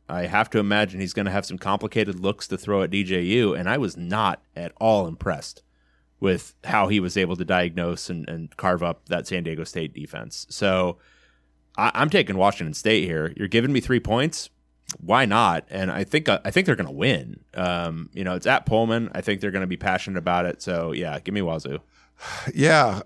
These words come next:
Speaker 2: uh, I mean, obviously they both have the same motivation of being, like, the left behinds. Um, but Washington State's looked better. And to be fair,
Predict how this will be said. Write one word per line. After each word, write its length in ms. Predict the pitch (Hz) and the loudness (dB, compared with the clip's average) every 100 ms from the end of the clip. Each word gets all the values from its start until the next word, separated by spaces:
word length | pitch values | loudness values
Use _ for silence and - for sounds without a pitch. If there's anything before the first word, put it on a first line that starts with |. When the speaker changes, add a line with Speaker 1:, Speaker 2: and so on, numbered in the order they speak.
| - | 4
Speaker 2:
uh, 400 | 113 113 110 117 | 6 8 6 4
I 60 | |
mean, 160 | 107 113 | 4 6
obviously 320 | 135 131 139 | 4 2 2
they 60 | 120 | 2
both 200 | 117 123 | 4 4
have 140 | 127 | 4
the 40 | 110 | 2
same 280 | - 120 | 2 4
motivation 580 | 107 110 101 107 - 135 | 6 4 6 4 4 2
of 140 | 113 82 | 2 2
being, 340 | 101 101 95 | 0 2 0
like, 240 | 92 85 | 0 -2
the 100 | - | -2
left 240 | 92 104 - | 0 0 0
behinds. 640 | 104 104 107 110 117 - - | 2 4 4 2 0 -4 -8
Um, 380 | 110 101 98 95 | -4 -2 -2 -2
but 140 | 85 113 | -2 0
Washington 340 | 113 143 202 | 4 4 2
State's 240 | 160 175 156 | 0 0 0
looked 180 | 101 | 0
better. 460 | - 139 127 113 113 _ _ _ _ | 4 4 4 2 0 _ _ _ _
And 60 | - | 0
to 60 | 180 | 4
be 100 | 175 | 4
fair, 580 | - 220 175 156 151 | 4 6 8 6 4